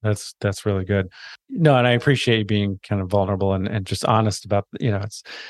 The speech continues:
like, again, on this show, I mentioned this before we hit record, and I say this on other episodes, but it's a process. <laughs> It's,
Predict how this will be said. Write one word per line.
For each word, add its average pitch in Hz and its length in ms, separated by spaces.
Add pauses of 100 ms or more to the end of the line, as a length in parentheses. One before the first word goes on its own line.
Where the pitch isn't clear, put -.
(240)
like, 131 220
again, 117 280
on 110 120
this 113 160
show, 110 260
I 107 80
mentioned 113 300
this 101 100
before - 260
we 110 120
hit 107 120
record, 120 480
and 120 80
I 120 60
say 143 240
this 123 400
on 123 100
other 104 240
episodes, 113 480
but 113 180 (960)
it's 135 200
a 123 40
process. 117 640 (400)
<laughs> - 80
It's, 156 220